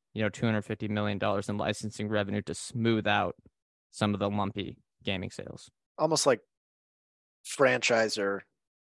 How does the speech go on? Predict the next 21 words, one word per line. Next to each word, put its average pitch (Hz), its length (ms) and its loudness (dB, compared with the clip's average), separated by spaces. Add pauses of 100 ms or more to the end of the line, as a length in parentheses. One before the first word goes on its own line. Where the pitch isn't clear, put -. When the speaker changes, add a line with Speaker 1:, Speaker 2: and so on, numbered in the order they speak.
(240)
Speaker 2:
economics, - 760 -4 (120)
I 92 60 -12
guess, 92 420 2
if - 140 -4
it's 107 100 0
just - 160 -2
a 98 60 -4
four 101 220 2
to 98 60 0
five 95 220 2
percent 90 320 -4
take 95 240 0
rate 98 280 4
and 87 100 -6
they're 95 100 -4
not 90 160 0
really 98 140 0
putting - 260 -4
up - 160 -4
the - 80 -8
CapEx, - 800 0